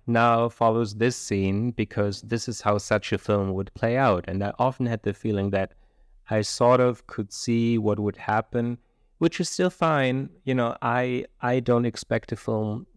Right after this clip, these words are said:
to surprise me on a plot level as long as there is an interesting form involved.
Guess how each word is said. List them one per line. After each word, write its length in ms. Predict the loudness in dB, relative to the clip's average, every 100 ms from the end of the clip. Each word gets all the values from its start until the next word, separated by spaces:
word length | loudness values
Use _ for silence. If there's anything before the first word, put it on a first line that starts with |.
| _
to 280 | -4 0 0
surprise 640 | -2 -4 0 0 0 -2 -4
me 340 | -2 -2 -4 -2
on 360 | 0 0 -2 -6
a 240 | -2 -2 -2
plot 420 | -2 -2 -2 -2
level 520 | -4 -2 -2 -4 -4 -12 _ -14 -6
as 180 | -4 2
long 280 | 4 2
as 300 | 0 -2 -2
there 240 | -4 -4 -4
is 560 | -4 -4 -6 -10 -12 -12 -10
an 100 | -8
interesting 500 | -4 -4 -4 -4 -4
form 380 | 0 2 2 2
involved. 520 | -2 -4 -2 -2 -4